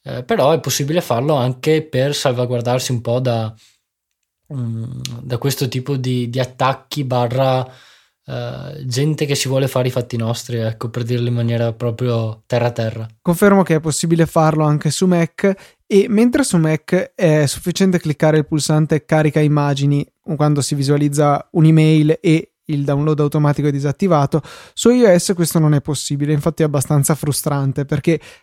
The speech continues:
Speaker 2: chiaramente la soluzione migliore sarebbe di avere disattivato il caricamento delle immagini esterne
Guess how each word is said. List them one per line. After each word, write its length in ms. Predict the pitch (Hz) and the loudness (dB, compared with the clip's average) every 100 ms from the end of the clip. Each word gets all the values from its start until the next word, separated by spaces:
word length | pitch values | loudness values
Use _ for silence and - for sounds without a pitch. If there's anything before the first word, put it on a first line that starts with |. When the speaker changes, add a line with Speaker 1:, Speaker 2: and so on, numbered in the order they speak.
| - | -2
Speaker 2:
chiaramente 640 | 165 175 175 170 175 165 | 4 6 6 4 4 4
la 80 | 147 | 4
soluzione 460 | - 147 - 160 | 2 2 2 4
migliore 340 | 175 180 151 156 | 4 4 4 2
sarebbe 280 | 147 143 143 | 0 0 0
di 80 | |
avere 240 | 147 151 147 | 2 2 0
disattivato 640 | 147 151 147 147 147 143 | 0 0 0 0 0 0
il 60 | 139 | -2
caricamento 540 | 151 135 156 151 143 | -2 -2 0 2 2
delle 160 | 143 143 | 0 0
immagini 400 | 143 147 139 156 | 2 0 0 0
esterne 580 | 185 - 143 143 160 | 0 0 0 2 0